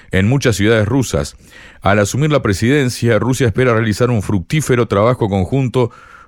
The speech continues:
con todos los países de la órbita de brics. Y en este sentido, toca muy de cerca el tema de las tecnologías,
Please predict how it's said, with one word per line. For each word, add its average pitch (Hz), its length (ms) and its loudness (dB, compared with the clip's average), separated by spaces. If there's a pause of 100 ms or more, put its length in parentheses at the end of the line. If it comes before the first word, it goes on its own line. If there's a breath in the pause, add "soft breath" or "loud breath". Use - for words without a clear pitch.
con 107 260 0
todos 160 380 0
los 95 200 -2
países 123 560 -2 (340 loud breath)
de 101 160 0
la 101 220 2
órbita 120 460 0
de 101 100 0
brics. 127 320 -4 (320 loud breath)
Y 110 80 -2
en 139 60 2
este 180 140 2
sentido, 170 640 0 (280 loud breath)
toca 135 260 0
muy 156 180 0
de 147 120 2
cerca 151 400 0
el 101 180 -2
tema 147 240 0
de 127 60 2
las 123 100 -2
tecnologías, 110 880 0